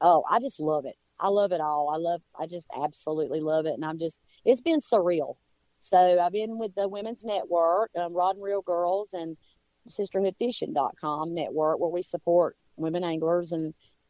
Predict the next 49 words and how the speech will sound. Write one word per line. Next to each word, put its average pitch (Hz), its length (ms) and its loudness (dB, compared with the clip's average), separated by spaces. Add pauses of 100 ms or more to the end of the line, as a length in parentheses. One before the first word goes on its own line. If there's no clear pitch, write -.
(400)
um, 160 340 -4
all 262 180 4
kinds 185 340 -2
of - 80 -14
stuff. 135 280 0
I - 80 0
mean, 165 200 -4
it's 208 160 -2
just 330 200 -2
amazing 185 420 2
at 127 80 -8
the 143 60 -6
people 151 500 -2
that 165 200 -4
you 185 80 -8
get 160 240 0
to 156 60 -2
meet 160 460 -2 (480)
and 170 380 0 (220)
see 233 540 2
and 180 100 0
know 190 180 8
things 175 420 0
that 160 220 -2
you 160 120 0
really 190 200 4
didn't 156 240 -2
know 170 160 2
was 160 200 0
out 196 260 2
there 139 220 -4 (200)
that 143 180 0
could 160 120 -4
be 160 120 -4
possible. 147 580 -2
So 139 220 -4
I 220 100 2
love 147 280 0
it. - 120 -8 (120)
I 165 80 -2
love, 165 240 -4
just 175 280 -6 (420)
absolutely 170 500 2
look 156 220 -2
forward 160 280 0
to - 60 -4
every 147 260 -2
day. 135 240 -2
So. - 340 -4